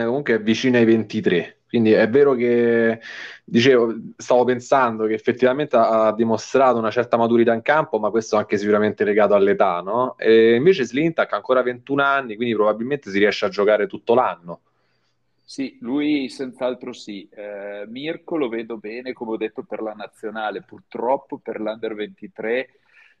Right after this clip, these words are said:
Speaker 2: ci sarà all'inizio, farà un po' anche lui da chioccia e poi è possibile che entrerà nel, nel novero de-, degli over, visto che, se non ho capito male, ne avremo quattro a disposizione, giusto? Che ruotano.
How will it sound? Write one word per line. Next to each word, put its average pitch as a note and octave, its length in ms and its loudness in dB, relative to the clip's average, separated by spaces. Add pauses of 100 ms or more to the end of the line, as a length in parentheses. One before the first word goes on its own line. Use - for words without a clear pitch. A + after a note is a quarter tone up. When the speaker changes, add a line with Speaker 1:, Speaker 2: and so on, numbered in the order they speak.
(160)
Speaker 2:
ci - 140 -14
sarà A#2+ 260 0
all'inizio, C#3 880 -4
farà A2 280 -6
un A2 140 -10
po' A2+ 100 -8
anche A2 240 -10
lui A2+ 160 -12
da A#2 160 -10
chioccia C3 840 -10
e A2 180 -14
poi B2 320 -12
è F#2 300 -12
possibile G#2+ 680 -14
che F#2 140 -20
entrerà F2+ 840 -8
nel, F2+ 220 -14 (240)
nel F#2 160 -20
novero F#2+ 460 -8
de-, F2 460 -14 (380)
degli F#2+ 360 -6
over, A#2 680 0
visto F#2+ 300 -18
che, G#2+ 240 -14
se - 180 -14
non G#2 140 -14
ho G#2+ 60 -14
capito A2+ 340 -14
male, A#2 260 -10
ne G#2+ 80 -12
avremo F2+ 340 -14
quattro G2+ 420 -12
a F2 40 -14
disposizione, F2 800 -20
giusto? G2 320 -14
Che - 180 -8
ruotano. F#2 560 -6